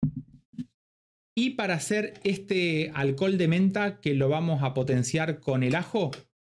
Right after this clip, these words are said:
en este caso particular estoy usando menta seca.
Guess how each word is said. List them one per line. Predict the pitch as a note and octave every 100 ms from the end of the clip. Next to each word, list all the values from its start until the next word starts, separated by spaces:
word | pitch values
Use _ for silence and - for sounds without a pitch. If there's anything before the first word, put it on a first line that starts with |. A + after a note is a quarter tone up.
| _ _ _ -
en | F3+
este | C#4 B3+
caso | A3 B3 A#3
particular | F3+ D#3 C#3 D#3 F3 B3+ D4+ - _ _ E3+
estoy | C#3+ G#3 A3
usando | - G#3 G3+ G#3+ A3+ F3+
menta | D#3+ F3 F3+ E3+ E3 D3+ C#3+ C#3 C3+
seca. | - A#3 A3+ A#3 B3+